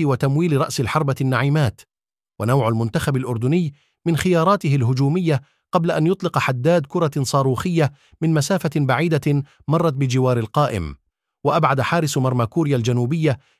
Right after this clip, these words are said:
تسديدة روابدة، فيما اعتمد منتخب الأردن على مصيدة التسلل أكثر من مرة في إحباط مخططات الخصم. صوب التعمري أو مرضي لتشكيل الخطورة وتمويل رأس الحربة النعيمات.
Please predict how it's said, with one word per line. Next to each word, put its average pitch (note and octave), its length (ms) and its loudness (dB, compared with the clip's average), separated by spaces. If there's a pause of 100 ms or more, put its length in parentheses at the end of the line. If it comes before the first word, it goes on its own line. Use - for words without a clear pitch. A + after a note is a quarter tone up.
تسديدة D#3 440 0 (100)
روابدة، B2+ 600 0 (280)
فيما D3 260 0
اعتمد C3+ 360 -2
منتخب B2 440 -2
الأردن C3 440 -2 (300)
على C#3+ 180 2
مصيدة E3 420 0
التسلل C#3+ 600 -2
أكثر D3+ 320 -2
من B2 120 0
مرة D3+ 320 0 (280)
في D#3+ 180 -2
إحباط E3+ 360 -2
مخططات C#3+ 580 -2
الخصم. A2+ 460 -2 (220)
صوب E3 300 0
التعمري D#3 600 0 (360)
أو D3+ 120 2
مرضي F3+ 340 0
لتشكيل D3+ 440 -2
الخطورة D3+ 580 -2
وتمويل C#3+ 600 0
رأس - 200 -4
الحربة C#3 400 0
النعيمات. C3+ 600 0